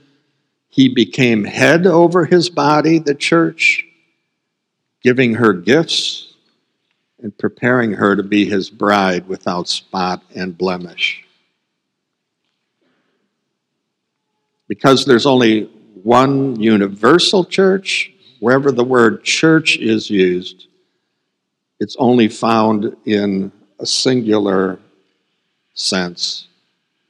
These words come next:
However, the word can be both singular or plural, but when it's singular, it could be talking about the universal church.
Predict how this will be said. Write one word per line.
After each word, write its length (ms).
However, 380
the 140
word 340
can 240
be 120
both 260
singular 680
or 60
plural, 540
but 280
when 320
it's 200
singular, 920
it 200
could 320
be 160
talking 540
about 540
the 100
universal 640
church. 600